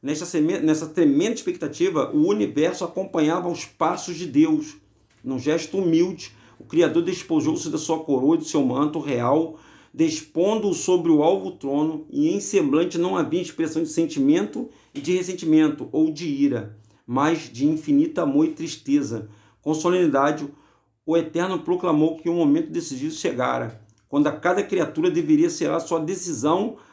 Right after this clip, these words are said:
ao lado da luz ou das trevas. Numa ampla revelação, alertou as consequências de um rompimento com a fonte da vida. Lúcifer e seus seguidores estavam conscientes da seriedade daquele momento.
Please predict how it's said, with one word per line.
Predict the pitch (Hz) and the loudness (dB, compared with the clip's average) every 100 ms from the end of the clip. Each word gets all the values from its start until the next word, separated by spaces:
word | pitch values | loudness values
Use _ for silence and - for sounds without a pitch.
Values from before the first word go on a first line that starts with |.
| - | 0
ao | 156 | 4
lado | 160 170 160 | 4 2 2
da | 147 | 0
luz | 147 175 | 0 -2
ou | 190 | -4
das | 190 | -6
trevas. | - 139 123 123 | -4 -4 -4 -4
Numa | 147 156 139 | -2 0 0
ampla | 208 240 220 | 0 0 0
revelação, | 202 196 185 - 160 165 - - - | 0 0 0 0 0 0 -4 -16 -4
alertou | 156 156 151 170 | 0 0 2 0
as | 185 | 2
consequências | - 180 165 147 160 156 | 0 -4 -4 -4 -6 -4
de | 143 | -2
um | 143 | 0
rompimento | 156 - 139 151 151 | 0 0 0 0 -2
com | - 160 | -4 -2
a | 160 | -2
fonte | - 147 151 139 | -2 0 0 0
da | 147 | 0
vida. | 107 135 147 117 - - - - - _ - | 0 0 0 -4 -8 -14 -20 -20 -20 _ -6
Lúcifer | 143 208 214 - 180 | -2 0 -2 2 2
e | |
seus | 175 180 | 2 -2
seguidores | - 165 131 160 180 | 0 0 2 2 0
estavam | 151 - 175 185 165 | -2 0 0 0 -2
conscientes | 196 196 - 180 214 208 - _ _ _ | -4 -4 -2 0 0 -4 -10 _ _ _
da | 156 | -4
seriedade | 156 175 170 180 | 0 2 4 2
daquele | 180 175 | 0 0
momento. | 180 175 151 143 - | 2 4 4 2 -4